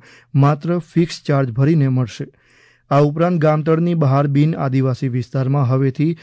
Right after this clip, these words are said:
દસ મકાનમાં જૂથને પણ જ્યોતિગ્રામ ફીડરમાંથી વીજ જોડાણ અપાશે. હવામાન વિભાગની આગાહીને પગલે ગત ચોવીસ કલાકમાં રાજ્યના એકસો અડસઠ તાલુકામાં કમોસમી વરસાદ વરસ્યો.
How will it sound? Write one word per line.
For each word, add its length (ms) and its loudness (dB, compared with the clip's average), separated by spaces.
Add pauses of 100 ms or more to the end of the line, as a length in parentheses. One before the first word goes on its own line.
(260)
દસ 300 2
મકાનમાં 480 0
જૂથને 420 -4
પણ 220 -6
જ્યોતિગ્રામ 600 -4
ફીડરમાંથી 680 -2 (300)
વીજ 300 4
જોડાણ 320 4
અપાશે. 540 -6 (480)
હવામાન 500 2
વિભાગની 500 2
આગાહીને 420 0
પગલે 380 -2
ગત 300 -2
ચોવીસ 340 -4
કલાકમાં 460 -4
રાજ્યના 560 0 (360)
એકસો 300 0
અડસઠ 480 -2
તાલુકામાં 640 -4
કમોસમી 560 -2
વરસાદ 380 -4
વરસ્યો. 340 -10